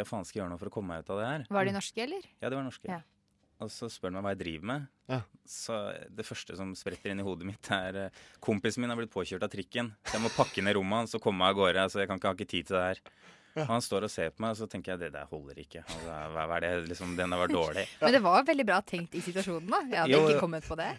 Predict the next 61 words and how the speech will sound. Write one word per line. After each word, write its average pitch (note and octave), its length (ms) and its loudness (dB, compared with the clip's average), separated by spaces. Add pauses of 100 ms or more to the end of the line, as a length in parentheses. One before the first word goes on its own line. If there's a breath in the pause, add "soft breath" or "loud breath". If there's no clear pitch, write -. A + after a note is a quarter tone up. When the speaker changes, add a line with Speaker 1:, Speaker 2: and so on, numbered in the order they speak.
Speaker 3:
Ja, D3 120 2
men D3 100 0
at D3 140 4
Speaker 1:
Nei, C#3 200 0
jeg, C#3 260 0
men C#3+ 120 0
jeg C#3+ 80 -2
er - 40 -2
flink B2 140 0
Speaker 3:
Ja. A#2 40 -8 (100)
Speaker 1:
sånn. F#2+ 120 -8
Speaker 2:
Ja, A#3 140 0
Speaker 3:
Ja. C#3+ 240 2
Speaker 2:
ja, G#3 120 -2
du A3 40 -4
er A#3+ 60 -8
flink A#3+ 160 -8
Speaker 1:
Så, - 120 -6
Speaker 2:
sånn. G#2+ 760 -2
Speaker 1:
men, A#2 320 -2 (220)
nei, C3 160 4
så B2 320 -4
tenker A2+ 200 -4 (140)
jeg, G#2 80 -6
"Dette G2+ 220 -4
funker G2+ 280 -8
ikke, E2 80 -12
jeg G2 80 -6
må F#2 200 -4
ut E2 120 -12
herfra." A#2+ 380 -6
Speaker 3:
Ja. B2+ 140 2 (440 soft breath)
Speaker 1:
Så A#2 380 -2
jeg A2 140 0
tar A2 120 0
det G2+ 120 -2
et - 20 -14
skritt G#2+ 220 -4
videre, G2+ 280 0
da, A#2 120 0
at G#2+ 100 -6
jeg G#2 240 -2
ser - 300 -6
på - 100 -6
han, A2+ 140 -2
så - 100 -12
sier A2 160 0
jeg, G#2 80 6
"Vet G2+ 80 -2
du C#3 60 0
hva? E3 160 0 (160)
Jeg A#2+ 60 4
har B2 40 6
lest F#2+ 280 4
om B2 60 2
sånne A#2+ 160 0
som A2+ 100 -2
deg G#2+ 100 4
i A2+ 100 2
V G2 80 4
G." B2+ 220 0